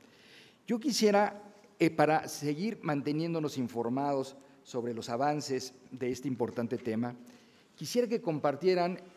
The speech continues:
en el poco tiempo que tenemos por, por la audiencia, pero si no es posible ahora, poder continuar recibiendo información alrededor del contenido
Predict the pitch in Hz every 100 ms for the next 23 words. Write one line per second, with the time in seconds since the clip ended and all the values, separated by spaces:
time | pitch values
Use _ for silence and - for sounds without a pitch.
0 | - - 135 131 127 123 - - - _
1 | _ _ - 208 170 135 160 143 127 135
2 | 135 139 135 139 127 120 - 127 123 131
3 | 143 143 143 139 139 131 143 185 190 175
4 | 175 151 147 135 131 131 127 127 - -
5 | - - 127 175 185 175 135 127 131 135
6 | 131 - - _ _ - 117 127 117 135
7 | 139 135 120 117 117 131 139 151 - -
8 | - - - 151 151 170 175 226 220 196
9 | - 170 147 139 143 147 202 175 123